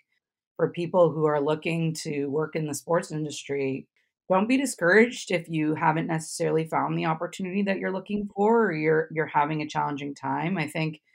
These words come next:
for me, even if the opportunity wasn't there right away, I always did jobs or roles that helped me grow and become a more qualified candidate for when that job ultimately did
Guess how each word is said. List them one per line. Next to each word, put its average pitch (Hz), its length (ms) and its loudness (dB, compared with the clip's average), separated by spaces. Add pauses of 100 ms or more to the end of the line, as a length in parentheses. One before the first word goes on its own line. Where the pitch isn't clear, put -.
(280)
for 170 160 2
me, 160 600 0 (480)
even 202 360 2
if 196 200 2 (120)
the 180 80 0
opportunity 175 760 0
wasn't 156 320 0
there 156 180 0
right 147 160 0
away, 147 440 0
I 165 200 0
always 202 640 4
did 165 360 2 (1500)
jobs 165 540 8
or 151 120 0
roles 156 720 4 (600)
that 160 440 4 (360)
helped 180 340 2
me 170 360 -2
grow 156 600 4
and 180 120 0
become 160 560 -2
a 165 60 -4
more 160 240 0
qualified 147 600 0
candidate 147 500 -4
for 160 80 -2
when 147 180 -2
that 143 220 -6
job 139 360 0
ultimately 139 640 -6
did 127 380 -2